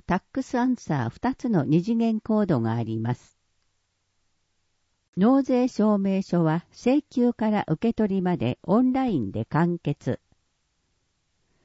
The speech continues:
スマホやパソコンで納税証明書の取得から受け取りまでの手続きができます。ピーディーエフファイル形式を選択すると、期限内であれば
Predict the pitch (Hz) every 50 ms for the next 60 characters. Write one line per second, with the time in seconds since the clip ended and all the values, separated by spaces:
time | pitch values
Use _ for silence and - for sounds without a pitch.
0 | _ _ _ - - - - 220 240 320 320 - 262 262 247 - - - 185 202
1 | - 247 247 - - 214 208 202 190 170 180 175 - - - 175 220 254 277 277
2 | - 277 254 262 262 - - 220 240 240 233 226 226 214 220 220 - - 196 180
3 | 180 190 - - - 262 262 - - - - 220 220 208 208 - _ _ _ -
4 | 151 156 - 262 262 - 254 240 233 240 220 240 233 196 190 139 120 127 - -
5 | 160 - - 247 233 - 208 - - 120 113 113 107 117 117 - - 117 120 117
6 | 113 113 - - _ _ _ _ _ _ _ _ _ _ _ _ _ _ _ _
7 | _ _ _ _ - - - 254 277 269 247 - 254 254 247 233 220 220 240 -
8 | - - 220 214 226 226 202 220 226 - - 220 220 220 - - - - 147 135
9 | 131 135 - 180 190 185 - - 175 - - - - - 151 151 151 - - 143
10 | 151 _ _ _ _ _ _ _ _ _ _ - - 208 226 254 277 269 254 240
11 | 202 147 143 135 147 139 - - 175 160 160 139 135 127 127